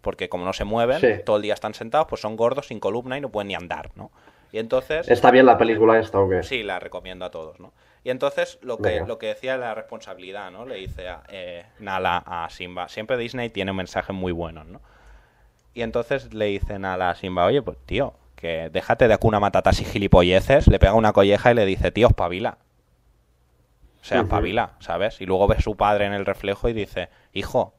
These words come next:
Speaker 1: mm, espabila, tío. Yo no te he criado para que seas un tontito".
Speaker 2: Déjate de divagaciones
Speaker 1: Déjate
Speaker 2: y
Speaker 1: de, de divagaciones, Hakuna Matata, vive la vida. No, no, no. A trabajar.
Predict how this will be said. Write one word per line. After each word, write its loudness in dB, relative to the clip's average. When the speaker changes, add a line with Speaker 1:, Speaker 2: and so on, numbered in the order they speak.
Speaker 1:
mm, -10
espabila, 2
tío. -12
Yo 0
no 2
te 2
he -4
criado 2
para 2
que -6
seas -2
un -12
tontito". 2
Speaker 2:
Déjate 4
de 8
divagaciones 4
Speaker 1:
Déjate 4
Speaker 2:
y 4
Speaker 1:
de, 4
de 2
divagaciones, 0
Hakuna 2
Matata, 2
vive -2
la -2
vida. -4
No, 0
no, -2
no. -2
A 2
trabajar. 4